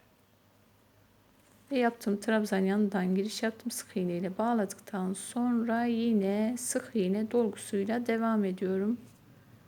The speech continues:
Yedi tane yapıyoruz arkadaşlar. Ve bu yedi.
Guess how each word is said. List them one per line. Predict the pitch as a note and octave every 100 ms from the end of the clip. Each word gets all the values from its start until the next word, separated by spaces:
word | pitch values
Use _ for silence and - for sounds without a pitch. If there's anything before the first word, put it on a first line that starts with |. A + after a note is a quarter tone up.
| - - - - -
Yedi | C#4+ A3+
tane | - F#3+ F#3
yapıyoruz | F3+ F#3 - G#3 G3
arkadaşlar. | G3 G3+ - G#3 G3+ - A3 A#3 A#3+ - - - - - - - - - - -
Ve | G#3
bu | A#3+
yedi. | B3+ G3+ G#3+